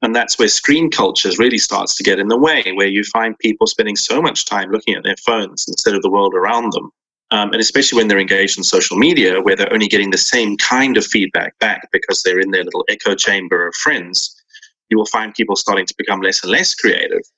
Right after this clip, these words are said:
because the point of view that's being thrust into their faces is so uniform, and they're not actively seeking out anything else. Because when they're not engaged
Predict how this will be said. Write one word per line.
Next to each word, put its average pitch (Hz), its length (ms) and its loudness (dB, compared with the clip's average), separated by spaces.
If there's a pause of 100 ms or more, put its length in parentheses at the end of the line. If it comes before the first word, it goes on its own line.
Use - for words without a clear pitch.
(100)
because - 420 0
the 95 260 0
point 110 220 -2
of - 60 -4
view 104 180 2
that's 95 160 -2
being 98 340 -2 (640)
thrust 123 320 -2
into 101 140 0
their 95 160 2
faces 160 480 0
is 95 120 0
so - 140 0
uniform, 104 600 2 (340)
and 107 120 0
they're 107 100 2
not 117 200 -2
actively 98 380 -2
seeking - 460 -2
out 90 220 -4 (120)
anything 196 380 -2
else. - 460 -2 (200)
Because - 240 0
when 101 140 -2
they're 104 100 0
not 131 240 0
engaged 95 560 -2